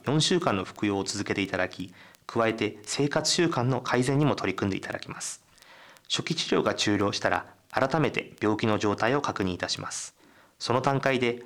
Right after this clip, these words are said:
症状の改善が見られている場合には、維持療法に移行いたします。これは逆流性食道炎の悪化や再発を防ぐために、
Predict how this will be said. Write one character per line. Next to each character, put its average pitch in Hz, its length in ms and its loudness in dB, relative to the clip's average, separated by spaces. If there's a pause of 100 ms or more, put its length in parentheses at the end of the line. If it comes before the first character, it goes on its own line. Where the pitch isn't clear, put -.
症 147 240 2
状 165 160 2
の 117 80 2
改 - 240 0
善 139 160 2
が 135 100 4
見 120 120 2
ら 147 80 2
れ 143 80 2
て 104 100 -2
い 92 80 0
る 92 80 -2
場 92 140 2
合 92 60 0
に 92 120 -2
は、 - 160 -4 (220)
維 107 100 0
持 131 120 2
療 165 200 4
法 - 340 -6
に 131 140 0
移 107 60 -4
行 92 180 -2
い - 20 -4
た 87 140 -6
し - 100 -12
ま - 120 -8
す。 - 240 -14 (520)
こ - 120 0
れ 104 60 4
は 101 260 0 (180)
逆 98 220 2
流 156 100 6
性 151 180 2
食 147 280 0
道 165 100 4
炎 101 140 2
の 90 160 -2
悪 - 180 -2
化 101 120 2
や 92 200 2 (100)
再 - 240 0
発 139 300 0
を 127 60 2
防 139 180 0
ぐ 120 80 -2
た 95 120 0
め 92 100 -2
に、 - 160 -10